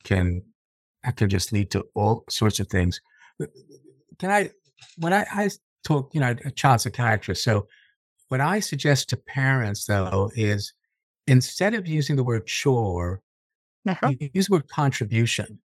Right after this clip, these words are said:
Speaker 2: Oh, I
Speaker 1: Uh,
Speaker 2: love
Speaker 1: it's not necessarily the same in this, but, but, but I think it is, you know, it's a,
Speaker 2: Uh-huh.
Speaker 1: I'm contributing. A chore, when a parent gives a kid a chore, it's, it's a, that power differential.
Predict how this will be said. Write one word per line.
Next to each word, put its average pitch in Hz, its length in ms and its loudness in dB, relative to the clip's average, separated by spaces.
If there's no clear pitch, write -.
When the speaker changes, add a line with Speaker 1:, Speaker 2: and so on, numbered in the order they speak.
Speaker 2:
Oh, 175 240 -2
I 147 80 -4
Speaker 1:
Uh, 117 160 4
Speaker 2:
love 147 180 2
Speaker 1:
it's - 160 -10
not 226 140 0
necessarily 214 360 0
the 147 40 -4
same 143 500 -2
in 127 120 0
this, 127 160 0
but, 131 220 -2
but, 151 160 0
but 185 120 0
I 196 60 0
think 247 220 -8
it 214 100 0
is, 117 260 2
you 135 60 0
know, 127 160 2
it's 135 120 -2
a, 139 160 0
Speaker 2:
Uh-huh. 285 120 -2
Speaker 1:
I'm 196 120 2
contributing. 156 580 -2
A 117 60 -2
chore, 220 600 -2
when 147 220 0
a 131 40 0
parent 202 380 0
gives 160 160 -2
a 135 80 -2
kid 156 200 2
a 139 60 4
chore, 117 540 0
it's, - 480 -6
it's - 260 -2
a, 120 80 -4
that 120 200 0
power 117 300 0
differential. 92 600 -6